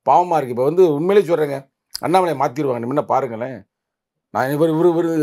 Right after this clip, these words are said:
இரண்டாயிரத்தி இருபத்தி ஆறுக்கு போட்டி போடுறாரா? இல்ல, இல்ல, இப்பயே வந்து ரிசல்ட் வந்தா, "ஏய், உன்னாலதான்ப்பா ஆச்சு இது மாதிரி,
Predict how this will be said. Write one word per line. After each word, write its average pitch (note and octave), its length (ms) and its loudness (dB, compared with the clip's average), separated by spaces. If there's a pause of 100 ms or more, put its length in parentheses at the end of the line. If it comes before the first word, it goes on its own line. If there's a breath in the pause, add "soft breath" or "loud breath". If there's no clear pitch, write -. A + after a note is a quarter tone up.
இரண்டாயிரத்தி D#3+ 380 2
இருபத்தி F#3 320 4
ஆறுக்கு E3+ 180 0
போட்டி D#3+ 240 -2
போடுறாரா? C#3 420 0
இல்ல, D#3+ 180 2
இல்ல, E3 340 0 (260 loud breath)
இப்பயே D3 460 4
வந்து F#3+ 200 4
ரிசல்ட் F3 260 0
வந்தா, E3+ 220 2
"ஏய், D#3 180 4
உன்னாலதான்ப்பா E3 640 2
ஆச்சு F3+ 320 2
இது D3+ 100 -4
மாதிரி, D#3 420 -2